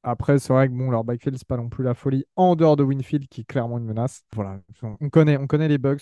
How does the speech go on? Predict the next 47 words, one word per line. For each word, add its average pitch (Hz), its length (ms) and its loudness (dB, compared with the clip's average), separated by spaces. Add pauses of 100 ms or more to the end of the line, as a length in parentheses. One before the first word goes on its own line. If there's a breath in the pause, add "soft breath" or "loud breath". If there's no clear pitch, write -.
on 127 80 -8
a 123 60 -6
déjà 131 160 -2
parlé 135 160 0
en 135 60 -2
début 131 220 0
de 120 60 -10
saison, 131 560 -4
on 127 80 -10
s'est 127 180 -4
fait 123 160 -4
battre. 127 380 -2 (520)
Euh, 120 380 2
là, 143 200 6
on 147 80 0
est 139 60 2
sur 131 220 -4
le 135 40 -4
même 135 180 -2
schéma, 143 500 -2
s-, - 360 -12
sauf - 380 0
que, 165 380 2 (160)
bien 139 240 -4
évidemment, 143 480 -2
bah 131 100 -2
déjà, 151 240 2
il 180 60 -2
y - 20 -4
a 131 40 -4
un 127 40 -4
Baker 160 300 -4
Mayfield 170 320 -6
beaucoup 175 240 -2
plus 190 200 -8
en 160 140 -2
jambes. 139 320 -6
Attention 185 420 -6
à 175 60 -4
Baker, 151 380 -4
puisque - 240 -14
ces 139 120 -12
dernières 139 280 -8
semaines, 147 280 -10
il 131 140 -12
est 120 60 -8
bon. 123 180 -12